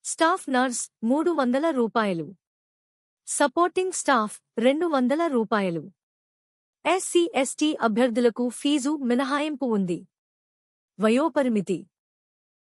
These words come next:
కనీస వయస్సు పద్దెనిమిది సంవత్సరాలు. గరిష్ట వయస్సు నలభై నాలుగు సంవత్సరాలు, జూలై ఒకటి, రెండు వేల ఇరవై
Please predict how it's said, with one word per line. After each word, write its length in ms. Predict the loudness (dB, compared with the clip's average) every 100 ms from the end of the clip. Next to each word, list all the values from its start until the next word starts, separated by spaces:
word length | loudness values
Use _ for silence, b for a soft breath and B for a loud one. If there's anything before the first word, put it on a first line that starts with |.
| -2
కనీస 340 | 0 0 -2 -2
వయస్సు 560 | 0 0 0 -2 -6 -6 _ _ 0
పద్దెనిమిది 640 | 2 2 -2 -2 -2 -2
సంవత్సరాలు. 720 | -2 -2 -2 -4 -2 -2 -2 -6 -16 _ _ _ _ _ _ _ _ 0 2
గరిష్ట 320 | 2 0 0
వయస్సు 560 | 0 0 -2 -4 -6 -8 _ _ -2
నలభై 440 | 0 2 0 -2
నాలుగు 440 | 0 2 2 0 -4
సంవత్సరాలు, 800 | -2 -2 -2 0 0 0 -2 -6 _ _ -6
జూలై 460 | 0 2 2 2 2
ఒకటి, 460 | 0 0 -2 -4 -2
రెండు 260 | 0 0 2
వేల 360 | 0 0 -2 0
ఇరవై 360 | 2 2 0